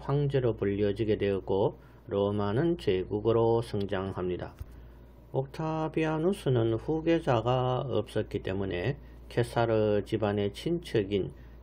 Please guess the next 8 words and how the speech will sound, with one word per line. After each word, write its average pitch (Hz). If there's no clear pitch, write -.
티베리우스가 160
후계자가 123
됩니다. 87
누가복음 131
삼 113
장에는 113
디베리오 185
가이사가 104